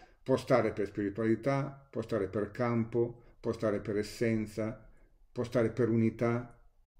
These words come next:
no? Può stare per espansione della coscienza,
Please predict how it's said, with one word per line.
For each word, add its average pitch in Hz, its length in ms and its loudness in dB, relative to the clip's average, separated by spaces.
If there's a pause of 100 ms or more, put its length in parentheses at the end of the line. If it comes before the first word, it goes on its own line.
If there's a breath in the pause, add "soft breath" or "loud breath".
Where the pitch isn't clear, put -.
(120)
no? 120 260 -4
Può 127 160 0
stare 127 360 4
per 123 180 4
espansione 117 500 0
della 113 160 4
coscienza, 120 1000 -2